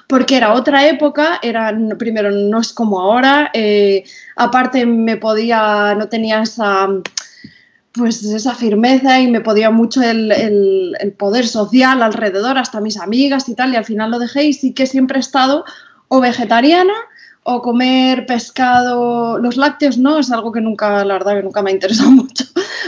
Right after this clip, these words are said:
pero sí los lácteos y los huevos y tal, y he estado así. Y ahora he estado siete años vegana, pero es que esto te vas a quedar así, porque, pues, aunque mi alimentación es en noventa por ciento vegana,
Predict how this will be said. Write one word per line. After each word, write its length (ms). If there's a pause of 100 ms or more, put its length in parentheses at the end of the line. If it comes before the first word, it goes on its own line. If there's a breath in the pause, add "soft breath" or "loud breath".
(120)
pero 180
sí 160
los 160
lácteos 440
y 60
los 160
huevos 560
y 140
tal, 220
y 40
he 40
estado 260
así. 280 (260 loud breath)
Y 100
ahora 180
he 40
estado 500
siete 440
años 320
vegana, 420
pero 100
es 80
que 80
esto 520
te 100
vas 180
a 60
quedar 200
así, 200
porque, 180 (180)
pues, 140
aunque 220
mi 100
alimentación 640
es 220 (420 loud breath)
en 600
noventa 720
por 160
ciento 460
vegana, 440